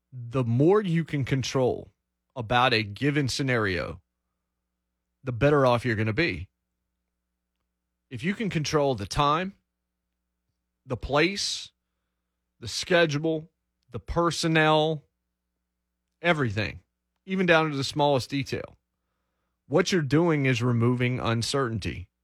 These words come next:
And there's something that is always bundled with uncertainty. It almost always comes along with it, part and parcel. If you get one, you're gonna get both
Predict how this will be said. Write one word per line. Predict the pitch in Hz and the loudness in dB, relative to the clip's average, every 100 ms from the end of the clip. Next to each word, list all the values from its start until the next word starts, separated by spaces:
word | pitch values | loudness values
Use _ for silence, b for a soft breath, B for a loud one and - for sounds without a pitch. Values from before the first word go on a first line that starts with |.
| _ _ _ _ _ _ _ _ _ _ _ _ _ _ _ _ _ _ _ _ _ _ _ _ _ _ _ | _ _ _ _ _ _ _ _ _ _ _ _ _ _ _ _ _ _ _ _ _ _ _ _ _ _ _
And | - 139 | -2 0
there's | 135 | 2
something | 202 196 208 | 2 2 2
that | 160 139 | 4 4
is | 120 | 2
always | 127 143 143 135 101 | 4 4 6 2 0
bundled | 90 127 131 110 98 95 95 - | -4 -2 -2 -2 -2 -2 -8 -10
with | 117 107 | -10 -6
uncertainty. | 110 98 143 - 87 - _ _ _ _ _ _ _ _ _ _ _ | -6 -4 -6 -6 -10 -16 _ _ _ _ _ _ _ _ _ _ _
It | 151 156 | 0 2
almost | 175 - | 2 0
always | 143 156 170 156 | 4 4 6 2
comes | - 151 139 | 2 0 0
along | 127 120 101 107 | 0 0 0 0
with | 120 | -2
it, | - - | -4 -2
part | 147 151 | 0 0
and | 123 | -2
parcel. | 127 104 - - - _ _ _ - | 0 0 -2 -10 -14 _ _ _ -14
If | |
you | 120 | 0
get | 143 143 | 4 4
one, | 156 165 | 4 4
you're | 160 | 4
gonna | 139 139 | 4 4
get | 131 107 | 2 2
both | 107 101 80 | 0 0 -2